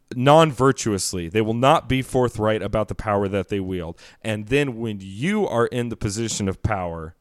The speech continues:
they expect the same out of you. It is the height of projection, and this is why the conservatives are in the driver's seat right now. You know, there may come a day, there may come a day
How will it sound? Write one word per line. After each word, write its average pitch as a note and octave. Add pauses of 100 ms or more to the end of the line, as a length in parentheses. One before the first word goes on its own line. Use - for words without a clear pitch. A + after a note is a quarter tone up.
(240)
they A#2+
expect D3
the B2
same C3+
out A2+
of F#2+
you. F2+ (220)
It A2+
is G#2
the G2
height E3
of D3
projection, A2+
and G#2
this G#3+
is C3
why C#3
the A2
conservatives A2 (320)
are B2
in B2
the A2+
driver's A2
seat -
right F#2+
now. F2
You G#2
know, E3
there F3
may G3+
come A3
a F3+
day, F#2+ (300)
there C3
may C#3
come D#3+
a C#3+
day G#2